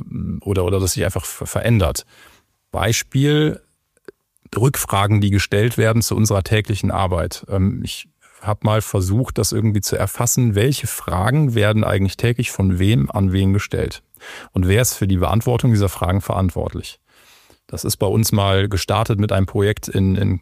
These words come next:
Kommunikation und Verantwortung. Wer wird welche Sachen gefragt und wer sollte vor allen Dingen nicht gefragt werden, wenn es um diese Beantwortung dieser Themen geht? Und ich glaube, da kommt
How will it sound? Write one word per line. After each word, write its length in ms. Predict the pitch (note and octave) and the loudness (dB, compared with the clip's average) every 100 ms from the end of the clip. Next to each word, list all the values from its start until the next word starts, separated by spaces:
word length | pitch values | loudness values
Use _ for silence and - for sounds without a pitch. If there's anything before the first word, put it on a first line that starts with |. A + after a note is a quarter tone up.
| _ | _
Kommunikation 800 | - G#2 F#2+ F#2+ - - A#2 A2+ | -2 0 2 0 0 0 2 2
und 100 | G#2 | 2
Verantwortung. 800 | - F#2+ A2 B2 C3 D3 D3+ F3 - _ - _ - | 0 -2 -2 0 -2 0 0 -2 -6 _ -20 _ -6
Wer 600 | F2+ F2+ G#2 B2+ D3 - _ | 0 2 4 2 -2 -10 _
wird 280 | F#2 G2 F#2+ | -4 -2 2
welche 280 | G2 G#2+ G2 | 2 2 2
Sachen 300 | F#2+ G#2 C3+ | 0 0 -2
gefragt 520 | C#3 - B2+ D#3 - | -2 -2 -2 -2 -2
und 140 | F#2+ | 0
wer 120 | F#2+ G#2 | 2 2
sollte 260 | G#2+ A2 | 2 0
vor 160 | - - | -2 0
allen 120 | G2+ | 2
Dingen 120 | F#2+ | 4
nicht 200 | A#2 C3 | 2 0
gefragt 440 | F#2 - F2 E2+ - | -4 -2 -2 -2 -2
werden, 220 | F#2 F2 | 0 2
wenn 100 | F#2 | 0
es 120 | F2+ | 0
um 120 | F#2 | 0
diese 180 | F2 F2 | 0 0
Beantwortung 460 | F2 G2 G2 F#2+ F#2+ | -2 -2 0 0 2
dieser 160 | F#2 | 0
Themen 300 | F2+ F#2 F#2 | -2 0 0
geht? 300 | F#2+ B2+ - - - - - | 2 0 -4 -16 -20 -20 -4
Und 100 | G2+ | -2
ich 80 | F#2 | 0
glaube, 280 | G#2+ B2 | 0 2
da 420 | F#2+ G2 B2 D3 D3+ _ - | 2 2 2 0 -4 _ -4
kommt 500 | - A2 A2+ - | 2 2 2 -2